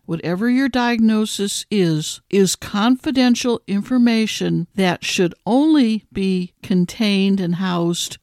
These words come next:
at the Disability Services Department. When you go and register with Disability Services and you discuss documentation and you figure out exactly what kind of documentation they require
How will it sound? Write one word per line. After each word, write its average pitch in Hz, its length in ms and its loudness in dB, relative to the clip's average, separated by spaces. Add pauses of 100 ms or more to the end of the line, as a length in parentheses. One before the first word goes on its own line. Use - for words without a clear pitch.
at 190 420 -4 (100)
the 185 180 -2
Disability 175 640 -2
Services 165 640 -6
Department. - 720 -10 (220)
When 262 340 2
you 392 200 2
go 247 280 2
and 233 160 2
register 190 640 0
with 208 180 -2
Disability 185 540 -4
Services 165 720 -8 (180)
and 220 320 2
you 220 140 0
discuss 202 480 -2
documentation 170 920 -2
and 247 140 6
you 262 80 4
figure 220 320 -4
out 196 120 -2
exactly 208 520 -4
what 185 180 -8
kind 196 220 -4
of 170 80 -6
documentation 160 840 -6 (120)
they 196 180 4
require 185 640 -2